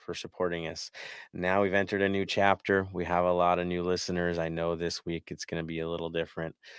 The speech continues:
Um, I know we had some technical stuff, not the usual for us, you know that.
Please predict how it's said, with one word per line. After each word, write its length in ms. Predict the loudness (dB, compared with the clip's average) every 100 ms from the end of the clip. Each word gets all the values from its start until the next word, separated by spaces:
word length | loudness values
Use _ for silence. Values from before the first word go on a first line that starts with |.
| -20 -10
Um, 460 | -4 0 0 -2 -8 _ _ _ _ _ _ _ _ _ _ _ _ 4
I 120 | 10
know 220 | 12 12 12
we 120 | 12
had 120 | 10
some 100 | 8
technical 420 | 8 8 6 0
stuff, 360 | 2 8 8 10
not 240 | 10 10
the 80 | 8
usual 420 | 6 8 8 8
for 280 | 8 10 12
us, 200 | 12 8
you 100 | 4
know 140 | 4 6
that. 240 | 4